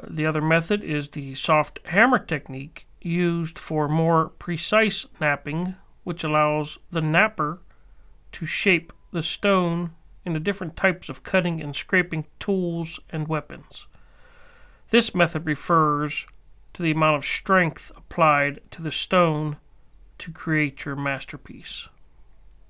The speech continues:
One last technique is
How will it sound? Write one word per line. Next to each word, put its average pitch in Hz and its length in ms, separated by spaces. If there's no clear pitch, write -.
One 180 480
last 185 420
technique 151 640
is 143 340